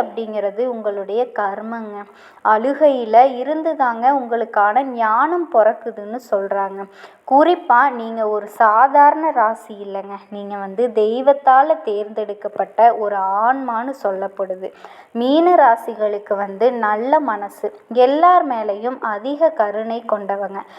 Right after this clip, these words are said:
யாருக்குமே தீங்கு நினைக்காதவங்க, மத்தவங்களுடைய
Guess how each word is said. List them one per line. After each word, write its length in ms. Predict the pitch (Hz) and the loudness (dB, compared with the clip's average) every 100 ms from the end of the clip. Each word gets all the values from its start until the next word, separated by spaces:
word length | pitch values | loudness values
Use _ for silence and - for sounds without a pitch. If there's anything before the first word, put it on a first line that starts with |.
| - - 233 | -20 -6 0
யாருக்குமே 720 | 247 277 349 403 - 226 220 240 - | 2 4 4 2 -4 -8 -6 -10 -10
தீங்கு 380 | 220 226 240 247 | -8 -8 -6 -6
நினைக்காதவங்க, 720 | 214 196 190 202 190 196 196 202 _ - 220 | -6 -8 -6 -2 -2 -4 -8 -12 _ -16 -10
மத்தவங்களுடைய 680 | 208 - 214 220 214 254 | -4 2 2 2 -2 0